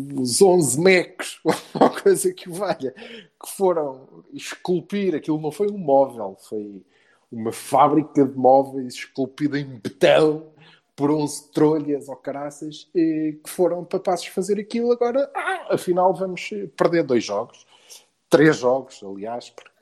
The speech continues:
dois só já não chegava para nós não sermos <laughs> campeões. Portanto,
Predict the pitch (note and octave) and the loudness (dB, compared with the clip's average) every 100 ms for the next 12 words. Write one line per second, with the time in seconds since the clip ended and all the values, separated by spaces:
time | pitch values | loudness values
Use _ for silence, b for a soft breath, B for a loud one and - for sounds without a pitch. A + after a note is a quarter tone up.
0 | - G#2+ G#2+ - A2 A2 A2 G#2+ - A2+ | -8 -4 -4 -2 -4 -2 -6 -6 -6 -4
1 | B2 C3 - A2+ G#2+ A2+ A#2 C3 - D#3+ | -2 -6 -4 -6 -2 -4 -2 -2 2 2
2 | - - G3+ G3 - - E3 G3+ - - | 0 0 0 0 -6 0 0 0 -10 -12
3 | - - - - - - - | -20 -20 -16 -8 -8 -10 -10